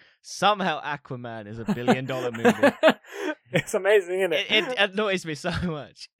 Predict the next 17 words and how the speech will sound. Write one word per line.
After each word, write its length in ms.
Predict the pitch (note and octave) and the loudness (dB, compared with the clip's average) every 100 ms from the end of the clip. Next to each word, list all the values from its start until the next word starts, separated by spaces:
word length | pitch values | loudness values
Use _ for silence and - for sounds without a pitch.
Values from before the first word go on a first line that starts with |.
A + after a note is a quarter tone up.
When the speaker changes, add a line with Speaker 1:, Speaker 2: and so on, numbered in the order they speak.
| _ _ _ | _ _ _
Speaker 1:
Uh, 460 | - D3 D3+ D3 D3 - _ _ _ _ | -4 0 2 0 -2 -10 _ _ _ _
true 180 | G3+ G3 | -10 -8
or 60 | |
false, 280 | F3+ E3 D#3 | -6 -8 -8
Linda 220 | D#3+ D#3+ | -12 -12
Carter 280 | - C#3+ C#3 | -8 -6 -6
was 120 | B2+ A#2+ | -10 -14
originally 360 | B2 C3+ C3 | -16 -14 -16
supposed 420 | - B2+ A#2+ A2+ - | -16 -14 -14 -14 -16
to 120 | G#2+ _ | -18 _
cameo 460 | B2+ A2 G#2+ G#2 | -12 -10 -12 -18
in 80 | G2+ | -18
Wonder 200 | G#2 G2+ | -18 -18
Woman. 240 | F#2+ F#2 F2 _ | -20 -20 -20 _
True 200 | - C3+ | -14 -12
or 60 | A#2+ | -12
false? 440 | - G2 F#2 _ | -14 -16 -16 _